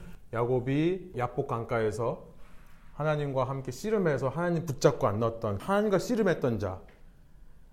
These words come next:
그래서 하나님과 겨루어서 이겼다고 해서 이스라엘, 하나님을 거슬렀다. 근데 하박국이라는 사람이 이름도 비슷하다고 생각합니다. 그래서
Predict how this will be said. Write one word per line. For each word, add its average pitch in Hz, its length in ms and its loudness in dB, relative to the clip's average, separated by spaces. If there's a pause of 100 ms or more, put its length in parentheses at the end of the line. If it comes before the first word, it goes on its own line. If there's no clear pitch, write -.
그래서 127 240 4
하나님과 170 500 6
겨루어서 135 500 6
이겼다고 123 340 4
해서 117 120 4
이스라엘, 110 800 4 (640)
하나님을 185 440 6
거슬렀다. 107 640 2 (920)
근데 135 500 10
하박국이라는 196 800 10
사람이 151 560 8
이름도 139 600 6
비슷하다고 120 400 6
생각합니다. 113 500 0
그래서 131 540 6